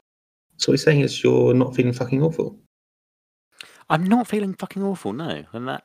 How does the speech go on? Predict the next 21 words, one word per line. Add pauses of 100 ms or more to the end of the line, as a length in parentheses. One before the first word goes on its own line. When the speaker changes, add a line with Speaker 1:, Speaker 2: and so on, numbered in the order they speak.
(120)
Speaker 2:
that
will
surprise
a
lot
of
people. (340)
And
do
you
know
why? (220)
'Cause
that
even
surprises
myself. (760)
Speaker 1:
But
we
welcome
it,